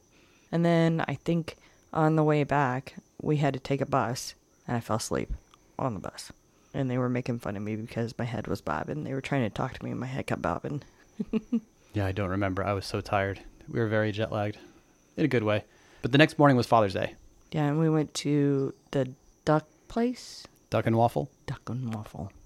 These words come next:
Speaker 2: Yep. That, and that was an experience. I was up on the, I don't know, fortieth floor of a building in downtown London. Really good views all around, right? You could see in every direction from the fortieth floor.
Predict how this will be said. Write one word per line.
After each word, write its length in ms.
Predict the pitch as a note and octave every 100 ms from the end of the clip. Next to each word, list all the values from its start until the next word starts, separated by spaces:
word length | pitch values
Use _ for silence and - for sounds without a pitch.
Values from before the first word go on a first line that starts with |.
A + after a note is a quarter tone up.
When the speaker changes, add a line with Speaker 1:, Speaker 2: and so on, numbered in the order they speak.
| _ _
Speaker 2:
Yep. 200 | B2+ A#2+ - _ -
That, 80 | -
and 120 | C3+
that 120 | C#3 C3
was 100 | A#2
an 60 |
experience. 500 | A2+ - A2 G#2+ G#2
I 40 | G#2+
was 160 | G#2+
up 140 | A2+ A#2
on 160 | G#2
the, 80 | G#2
I 180 | G2+ G#2
don't 80 | F#2+
know, 100 | G2
fortieth 480 | - G#2+ A2 G#2+
floor 460 | - A#2 A2 A2+ G#2+ - -
of 360 | - A2 G#2+ F#2+
a 140 | -
building 380 | G#2 A2 G#2 G#2+
in 260 | G#2 G#2 G#2
downtown 480 | - G2 G#2 G2+ G2+
London. 420 | G2+ G#2 G#2 - - - _
Really 180 | C3 F3+
good 140 | B2+ G2+
views 420 | A2 G#2 A#2 - - _ _ _ -
all 140 | C3
around, 400 | A#2+ A#2 A2+ G2+ -
right? 100 | G#2+
You 80 | A2
could 160 | A2
see 240 | - A#2+ A2
in 320 | G#2 G2+ - -
every 220 | A2 A2
direction 520 | G#2 G#2 - G2+ G2
from 220 | - A2
the 60 | G#2+
fortieth 360 | - A#2 A#2+ -
floor. 340 | B1+ B1+ B2